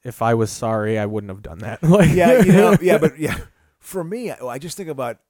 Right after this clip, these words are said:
Speaker 2: w-, the, the thing that hit, hit a nerve for me, talking about beating up the younger kid.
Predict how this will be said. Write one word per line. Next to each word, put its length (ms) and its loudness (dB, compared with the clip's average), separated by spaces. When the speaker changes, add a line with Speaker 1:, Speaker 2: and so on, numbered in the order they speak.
Speaker 2:
w-, 160 -20
the, 140 -20
the 120 -20
thing 200 -12
that 80 -12
hit, 180 -10
hit 140 -8
a 80 -12
nerve 260 -10
for 120 -20
me, 140 -14
talking 360 -14
about 200 -20
beating 400 -14
up 160 -10
the 80 -20
younger 320 -18
kid. 300 -20